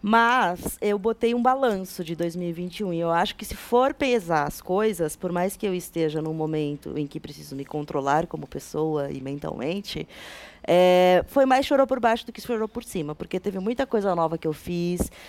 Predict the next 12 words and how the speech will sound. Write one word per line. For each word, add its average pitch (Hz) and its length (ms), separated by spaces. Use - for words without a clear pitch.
teve 190 260
muitas 214 500
certezas 226 840
que 226 140
derrubei, 185 1160
teve 208 460
muita 370 300
mudança 240 580
dentro 233 300
de 214 100
mim 214 240
mesma, 196 580